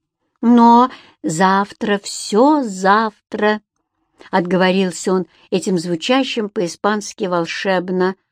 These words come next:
словом «макана». «Давай отдыхать». Я отнесла лёд обратно в морозильник. А когда вернулась,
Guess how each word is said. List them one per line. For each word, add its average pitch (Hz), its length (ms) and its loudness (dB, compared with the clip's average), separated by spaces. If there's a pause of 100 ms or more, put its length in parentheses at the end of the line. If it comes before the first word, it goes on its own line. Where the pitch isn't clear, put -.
(120)
словом 202 840 0 (2250)
«макана». 185 920 -4 (920)
«Давай 196 600 0
отдыхать». 175 800 -8 (920)
Я 233 220 2
отнесла 180 440 -6
лёд 208 280 0
обратно 185 460 -4
в 180 40 -4
морозильник. 170 880 -4 (960)
А 208 100 -4
когда 196 320 0
вернулась, 233 720 -2